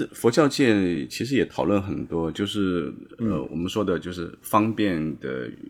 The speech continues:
Speaker 1: 界限问题，但是在他们堂上也讨论一个问题，
Speaker 2: 嗯。
Speaker 1: 叫方便出下流。因为
Speaker 2: 啊，方便出下流。
Speaker 1: 嗯，对，就它的下流当然不是我们道德意义上的下流，
Speaker 2: 对，
Speaker 1: 而是说它已经
Speaker 2: 我知道。
Speaker 1: 违背了佛法的那个根本之见。其实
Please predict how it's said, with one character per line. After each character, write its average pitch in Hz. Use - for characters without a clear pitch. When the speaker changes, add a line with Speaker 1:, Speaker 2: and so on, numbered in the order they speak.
Speaker 1:
界 92
限 78
问 69
题， -
但 117
是 110
在 101
他 107
们 104
堂 101
上 110
也 92
讨 -
论 87
一 -
个 90
问 85
题， 80
Speaker 2:
嗯。 -
Speaker 1:
叫 78
方 107
便 90
出 -
下 78
流。 -
因 180
为 175
Speaker 2:
啊， -
方 123
便 127
出 123
下 110
流。 87
Speaker 1:
嗯， 110
对， 98
就 143
它 180
的 185
下 175
流 135
当 143
然 131
不 117
是 120
我 113
们 90
道 120
德 101
意 104
义 95
上 92
的 90
下 87
流， -
Speaker 2:
对， 135
Speaker 1:
而 -
是 92
说 101
它 123
已 104
经 104
Speaker 2:
我 92
知 87
道。 110
Speaker 1:
违 104
背 120
了 101
佛 92
法 87
的 73
那 80
个 -
根 104
本 71
之 85
见。 85
其 175
实 233